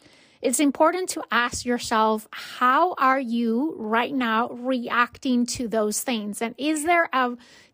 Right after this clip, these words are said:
different way that you could react to those things that could help you feel less stress? Remember, you're ninety percent in control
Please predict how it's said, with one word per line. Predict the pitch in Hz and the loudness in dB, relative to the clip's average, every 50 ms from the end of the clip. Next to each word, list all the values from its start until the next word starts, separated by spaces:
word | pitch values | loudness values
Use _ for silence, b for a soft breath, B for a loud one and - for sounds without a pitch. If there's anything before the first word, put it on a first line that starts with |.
| _ _ | _ _
different | - 320 370 415 - - 403 381 330 262 | 0 0 0 0 2 -2 -2 -2 -2 0
way | 233 247 254 320 339 285 220 208 202 220 247 | 2 2 4 4 4 4 2 2 0 -2 0
that | 240 262 262 247 | 2 0 0 2
you | 247 277 302 | 0 0 0
could | - - - 339 269 | 2 2 0 -2 0
react | 277 262 285 277 262 240 240 226 240 294 - - - | -2 -2 0 0 0 2 2 2 2 2 0 -4 -6
to | - 285 | -6 -2
those | 226 247 226 233 233 220 | 2 4 4 4 2 0
things | - - 320 311 294 277 254 240 220 | -2 -2 0 2 4 4 2 2 0
that | 233 233 226 226 - - _ | 0 0 0 -2 -4 -8 _
could | _ - 269 247 | _ -6 -4 -4
help | - - - - - - 311 330 330 - 247 | -4 -8 -8 -6 0 2 2 2 2 0 0
you | 254 240 226 226 233 233 226 - | 0 2 2 2 2 0 -2 -6
feel | _ - - 277 247 233 233 240 233 | _ -6 0 4 4 4 4 2 0
less | 220 220 214 208 214 214 - - - - - _ _ | 0 0 2 2 0 -2 -2 -4 -4 -6 -8 _ _
stress? | _ - - - - - - - - - - - - - - - b b b b b b b b b b b | _ -8 -8 -8 -8 -4 -4 -4 -4 -4 -6 -4 -4 -4 -6 -8 b b b b b b b b b b b
Remember, | - 240 247 254 262 285 285 269 240 - - - - b b b b b b b | -6 -2 0 2 2 2 2 0 -2 -4 -6 -6 -8 b b b b b b b
you're | 240 240 240 247 | 0 2 4 4
ninety | 247 247 247 247 240 240 247 262 285 320 320 339 | 4 4 4 4 4 4 4 2 0 0 -2 -4
percent | 311 - - 302 - - - 302 269 269 262 262 - - | -4 -2 0 0 0 2 2 4 4 4 2 -2 -4 -4
in | 254 254 262 269 | -2 0 0 0
control | 254 - 277 240 240 240 - - 247 262 247 220 220 185 214 240 285 302 | 0 0 -2 -2 -2 -4 -4 0 2 4 4 4 4 2 -2 -4 -4 -6